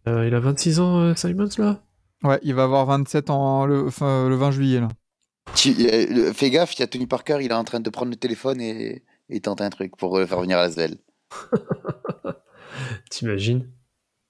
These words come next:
Speaker 2: Hmm. Non,
Speaker 1: Bah,
Speaker 2: mais
Speaker 1: ap-,
Speaker 2: c'est chiant.
Speaker 1: après, j'ai envie, j'ai envie de dire, pourquoi pas ? Alors, euh, pareil, là, on va encore me prendre pour un fou, mais pourquoi pas, en effet, se, pourquoi pas essayer de se relever ailleurs qu'en N B A ?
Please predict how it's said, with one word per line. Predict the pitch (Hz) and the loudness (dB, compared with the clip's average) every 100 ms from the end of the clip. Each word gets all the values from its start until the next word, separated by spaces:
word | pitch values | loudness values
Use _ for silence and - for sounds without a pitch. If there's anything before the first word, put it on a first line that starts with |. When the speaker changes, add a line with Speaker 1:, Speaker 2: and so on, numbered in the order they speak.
| _ _ _ _ _ _ _ - | _ _ _ _ _ _ _ -4
Speaker 2:
Hmm. | 135 127 127 120 107 101 - _ _ _ _ _ _ - | 0 2 2 2 -2 -8 -16 _ _ _ _ _ _ -4
Non, | 139 131 | 0 2
Speaker 1:
Bah, | - | 4
Speaker 2:
mais | 160 | 2
Speaker 1:
ap-, | |
Speaker 2:
c'est | 135 | 0
chiant. | - - - | -10 -14 -8
Speaker 1:
après, | 123 151 - 277 | -4 -4 0 2
j'ai | 175 | 4
envie, | 123 120 - | 4 2 2
j'ai | 123 139 | 4 4
envie | 123 131 | 4 2
de | |
dire, | 156 262 - | 2 0 -2
pourquoi | - 151 - 151 | -2 0 2 2
pas ? | 143 135 - | 2 -4 -2
Alors, | 113 98 92 92 | -2 0 -4 -4
euh, | 92 92 | -4 -4
pareil, | - 104 165 139 | -4 0 2 2
là, | 113 | 2
on | |
va | 104 101 | 2 0
encore | 92 92 95 98 | -2 -2 -2 0
me | 101 | -2
prendre | - 104 | -2 -4
pour | - | 0
un | 104 | -2
fou, | - 269 | 0 2
mais | 127 | 2
pourquoi | 98 117 - 110 | 0 -2 0 0
pas, | 202 | 2
en | 196 | 0
effet, | 127 233 | 0 0
se, | - 127 120 - - - - | 0 0 -2 -10 -18 -18 -10
pourquoi | - 110 123 | -4 0 0
pas | 151 208 | 2 0
essayer | 151 127 | 2 2
de | 117 117 | 2 2
se | - | 2
relever | 107 98 113 113 127 202 - | 2 4 4 4 4 2 2
ailleurs | 123 123 131 175 202 | 4 6 4 4 0
qu'en | - 131 | 0 2
N | 123 | 2
B | 117 | 2
A ? | 104 | 0